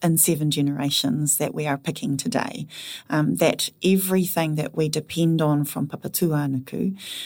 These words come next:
is central to us being people at all. So there's a connection, I think, that is important. One that I think all humans at one time or another understood,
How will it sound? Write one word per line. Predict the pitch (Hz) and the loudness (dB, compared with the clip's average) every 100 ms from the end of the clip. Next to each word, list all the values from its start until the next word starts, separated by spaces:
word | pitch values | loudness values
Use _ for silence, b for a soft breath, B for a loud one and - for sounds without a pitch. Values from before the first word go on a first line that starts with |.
| B B - | B B 0
is | 180 | 4
central | - - 190 190 - 151 156 151 b b | 4 4 4 2 0 -2 -2 -4 b b
to | - 165 | 0 2
us | 160 - | 2 2
being | - 165 156 151 | 2 2 2 0
people | 147 165 - 147 | 0 -4 0 0
at | - 151 | 0 0
all. | 156 - - - | 2 2 2 0
So | - 180 170 - | 2 4 4 4
there's | - 208 190 | 2 4 4
a | 196 | 2
connection, | 196 214 214 247 254 - 180 156 160 | 2 4 6 6 6 2 2 0 -2
I | 151 | -4
think, | 151 - - - | -2 -4 -4 -2
that | 156 - | -2 0
is | 160 160 | 0 0
important. | 156 151 175 156 - 160 - - B B B B | -2 0 2 2 0 0 -2 -4 B B B B
One | B 233 269 | B 6 8
that | 269 | 8
I | 202 | 6
think | 190 196 - | 4 0 0
all | - 202 214 | 4 6 6
humans | 208 - 190 170 156 151 151 - - | 4 2 4 4 4 2 2 0 0
at | 156 | 0
one | 165 175 196 | 2 4 4
time | 190 180 165 156 | 4 0 0 2
or | |
another | 156 147 143 - - 170 b b b - | 2 2 2 2 -2 -2 b b b 2
understood, | 170 160 156 - - - 247 339 | 4 4 2 2 2 4 2 2